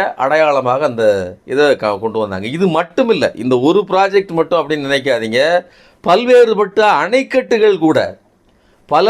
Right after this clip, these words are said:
கிராமங்களை அழித்துத்தான் உருவாக்கப்பட்டது. ஏராளமான அணைக்கட்டுகள் வந்து காமராஜர் காலத்தில் உருவாக்கப்பட்டது அப்படின்னு சொல்றாங்க.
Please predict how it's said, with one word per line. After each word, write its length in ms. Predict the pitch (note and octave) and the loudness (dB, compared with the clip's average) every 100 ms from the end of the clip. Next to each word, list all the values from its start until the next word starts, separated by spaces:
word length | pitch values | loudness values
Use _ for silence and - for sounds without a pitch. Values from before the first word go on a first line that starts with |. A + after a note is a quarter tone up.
| A#3+ | 2
கிராமங்களை 840 | D3+ E3+ G#3+ A#3+ A#3+ G#3 F#3+ G3 A#3 D3+ | 2 2 2 2 0 0 2 2 2 0
அழித்துத்தான் 600 | B2+ G3+ G3 G3+ G3 F#3+ | 0 0 -2 -4 -2 -2
உருவாக்கப்பட்டது. 640 | F3 E3 C#3 A#2+ G#2+ G2 F2 _ _ _ _ _ _ - | -2 -2 -2 -4 -8 -8 -14 _ _ _ _ _ _ -4
ஏராளமான 720 | C3 G3 G#3+ A3 G#3+ G#3 G#3+ | 0 2 2 2 0 0 0
அணைக்கட்டுகள் 680 | F#3 F3 G#3 G3+ F#3+ F#3 F3 | -2 -2 -2 0 0 0 0
வந்து 220 | F3 F#3+ G3 | -2 0 0
காமராஜர் 640 | D#3+ F3+ G3 G3 F#3 E3+ | 0 -2 0 0 0 0
காலத்தில் 420 | E3+ E3+ E3 D#3 | 0 0 -4 -4
உருவாக்கப்பட்டது 680 | D#3 E3+ F3 D#3 C#3 B2+ C3+ | -4 0 0 -2 -4 -2 0
அப்படின்னு 320 | C#3 A#2+ C#3 B2 | 2 0 -2 -4
சொல்றாங்க. 360 | A#2 A#2 G#2+ | -4 -4 -4